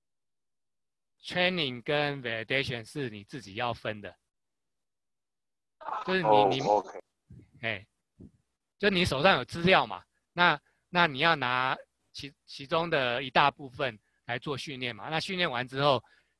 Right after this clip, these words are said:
Speaker 1: 你的模型如果成功，如果收敛化成功的话，它理论上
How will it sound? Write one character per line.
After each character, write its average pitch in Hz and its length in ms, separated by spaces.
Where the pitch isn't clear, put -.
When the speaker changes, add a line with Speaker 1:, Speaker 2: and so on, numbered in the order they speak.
Speaker 1:
你 117 100
的 131 100
模 135 260
型 120 400
如 139 160
果 131 120
成 123 240
功， 131 320
如 143 140
果 139 100
收 143 280
敛 131 180
化 127 180
成 113 200
功 120 80
的 117 80
话， 117 140
它 139 80
理 110 240
论 127 140
上 117 240